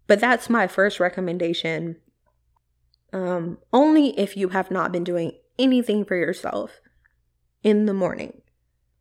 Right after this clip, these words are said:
Or if you, um, have a different situation or a different role that prevents you from getting up super early in the morning, um, than at night. But if you are filling your cup up and you're still coming to work, you're, you're feeling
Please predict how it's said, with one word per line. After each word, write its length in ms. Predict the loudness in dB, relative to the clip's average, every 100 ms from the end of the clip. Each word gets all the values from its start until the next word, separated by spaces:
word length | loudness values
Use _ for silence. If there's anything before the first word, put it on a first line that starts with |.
| _ _ _ _ _ 4
Or 260 | 6 6
if 260 | 4 -2 -6
you, 340 | -4 -2 -2 -2
um, 420 | -4 -4 -6 -12 -16 _ _ -4
have 200 | 0 2
a 60 |
different 340 | 2 0 0 -4
situation 960 | -4 0 2 2 0 -2 -2 -4 -4 -4
or 160 | -2
a 40 | -2
different 380 | -4 -4 -4 -4
role 420 | 2 4 4 2
that 200 | -4 -6
prevents 420 | -4 -2 -2 -4
you 220 | -6 -6
from 520 | -6 -8 -6 -8 -10 -8
getting 280 | -6 -4
up 220 | -4 -6 -10
super 340 | -16 -6 -4
early 320 | -2 -2 -2
in 80 | -6
the 80 | -6
morning, 540 | -2 -2 -2 -6 -10 -14 _ _ _
um, 360 | -8 -6 -6 -4
than 300 | -2 -2 -4 -12
at 180 | -10
night. 480 | -10 -10 -12 -18 -20 _ _ 0
But 140 | 0
if 140 | 0
you 180 | 2 6
are 240 | 6 4 -2
filling 480 | -4 2 4 4
your 140 | 2 0
cup 260 | -2 -6 -4
up 360 | -4 -4 -8 -16 _ _ _ _ _ _ _ _ -2
and 320 | 2 2 2
you're 140 | 0
still 240 | 2 2 2
coming 320 | 4 4 4
to 120 | 2
work, 420 | 2 4 2 0
you're, 160 | -2 -2
you're 220 | 0 -2
feeling 340 | 0 0 0